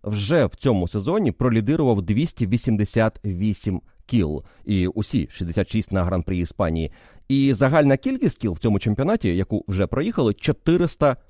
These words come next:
сімнадцять. Отже, його відсоток лідерства — шістдесят дев'ять. Це вище, ніж за весь сезон лідирували попередні рекордсмени, такі як Менцел, або Феттель,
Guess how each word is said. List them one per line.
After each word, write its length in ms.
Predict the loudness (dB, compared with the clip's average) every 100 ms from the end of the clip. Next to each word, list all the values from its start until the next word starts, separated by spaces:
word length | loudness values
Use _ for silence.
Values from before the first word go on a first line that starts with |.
| _
сімнадцять. 520 | -4 2 4 4 0 -2
Отже, 280 | 0 0 -2 -6 -2
його 280 | 2 4 4
відсоток 540 | 2 2 2 2 0
лідерства — 520 | 2 2 0 -4 -8 -8 -16 -16
шістдесят 800 | 0 2 2 -2 2 2 2 -6 _
дев'ять. 760 | -12 -2 2 2 -2 -12 -16 -20 _ _ _ 0
Це 220 | 2 2
вище, 640 | 0 2 2 0 -6 -8 -8 -16 _
ніж 440 | 4 6 4 2 -6
за 180 | 0 2
весь 240 | 4 0
сезон 440 | 0 0 2 2 0
лідирували 580 | 0 0 2 2 2 0
попередні 580 | 0 0 2 2 0 -2
рекордсмени, 600 | -4 -6 -6 0 2 0
такі 280 | -2 -6 -4
як 240 | -4 -4 0
Менцел, 580 | 4 4 4 0 -6 -6
або 260 | -10 -10
Феттель, 480 | -6 0 0 2 -2